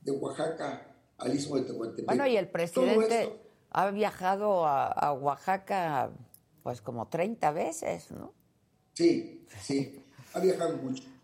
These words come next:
Speaker 2: Ujú.
Speaker 1: Pero esta cercanía ha sido institucional. El apoyo en campaña, nosotros lamentamos mucho que haya derrochado mucho recurso,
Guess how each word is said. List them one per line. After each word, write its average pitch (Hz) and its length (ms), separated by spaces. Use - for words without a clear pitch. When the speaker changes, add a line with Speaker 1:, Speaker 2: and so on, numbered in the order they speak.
Speaker 2:
Ujú. - 200
Speaker 1:
Pero 185 240
esta 226 240
cercanía 214 1000
ha 175 100
sido 175 280
institucional. 143 1080
El 160 180
apoyo 165 640
en 143 180
campaña, 175 800
nosotros 170 360
lamentamos 151 640
mucho 160 300
que - 120
haya 139 360
derrochado 117 480
mucho 135 420
recurso, - 600